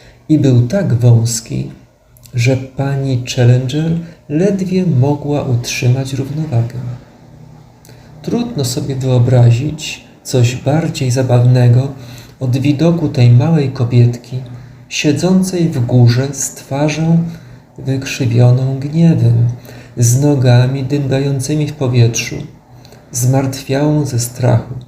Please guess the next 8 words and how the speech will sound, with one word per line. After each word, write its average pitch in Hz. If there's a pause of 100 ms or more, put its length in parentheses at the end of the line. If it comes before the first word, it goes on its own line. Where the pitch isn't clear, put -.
(380)
że 143
zleci. 120 (4000)
„Ssać -
mnie”, 120 (1040)
wołała 127
płaczliwie. 123 (1400)
„Powiedz 151
proszę, 123